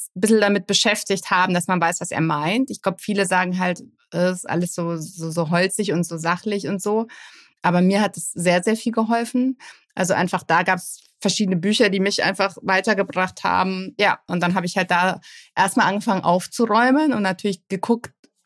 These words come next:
was will ich eigentlich? Das war, glaub ich, ganz, ganz wichtig. Und es hat auch gedauert,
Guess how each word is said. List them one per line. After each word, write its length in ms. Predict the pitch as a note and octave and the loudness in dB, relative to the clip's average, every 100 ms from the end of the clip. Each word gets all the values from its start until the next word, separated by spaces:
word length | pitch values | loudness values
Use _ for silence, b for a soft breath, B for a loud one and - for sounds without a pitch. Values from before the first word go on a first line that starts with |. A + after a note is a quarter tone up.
| _ | _
was 180 | F#3 F#3+ | -2 2
will 180 | G3+ A3+ | 2 2
ich 180 | - | 2
eigentlich? 540 | G3+ G#3+ A#3 A#3+ C4 - | 0 0 0 0 -2 -4
Das 200 | - - | -12 -6
war, 140 | - | -6
glaub 220 | - G3+ F#3+ | -2 -4 -4
ich, 120 | - | -4
ganz, 240 | - G3 | -4 -4
ganz 220 | G3 G3 | -4 -4
wichtig. 320 | G#3 A3 A#3 A3+ | -4 -4 -2 0
Und 80 | |
es 120 | F#3 - | 0 -2
hat 120 | - | 0
auch 200 | F#3+ - | -2 0
gedauert, 680 | F#3+ F3 F3 G3+ A#3+ - | 0 2 4 4 2 -2